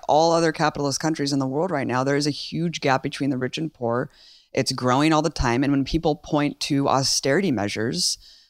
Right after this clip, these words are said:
like Rouhani has been doing, of course you're gonna see this gap widen. And of course you're gonna see massive disillusionment and discontent with the system. So I think that that's just a commonality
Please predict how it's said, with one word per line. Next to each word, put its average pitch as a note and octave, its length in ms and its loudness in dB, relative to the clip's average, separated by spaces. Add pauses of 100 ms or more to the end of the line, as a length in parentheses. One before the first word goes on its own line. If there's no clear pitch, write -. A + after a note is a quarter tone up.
(140)
like C#3 280 4
Rouhani D3 420 2
has C#3 140 0
been C3+ 160 0
doing, C#3 320 0
of B2+ 120 -8
course F3 280 -4
you're F3+ 100 -2
gonna D#3+ 140 0
see D3+ 180 0
this C3+ 160 0
gap B2 320 2
widen. A#2+ 320 2
And D#3+ 100 2
of D3+ 120 -2
course D#3 200 -2
you're - 100 -4
gonna D#3 120 0
see D#3+ 220 -2
massive D3 680 0 (340)
disillusionment E3 840 4
and C#3+ 100 0
discontent D3 560 0
with - 80 -8
the C3+ 80 -2
system. B2 460 -2
So C#3 320 4 (460)
I D#3 100 4
think F3 160 4
that E3 100 2
that's D#3 220 6
just D#3 120 2
a D#3+ 60 2
commonality D#3+ 1040 4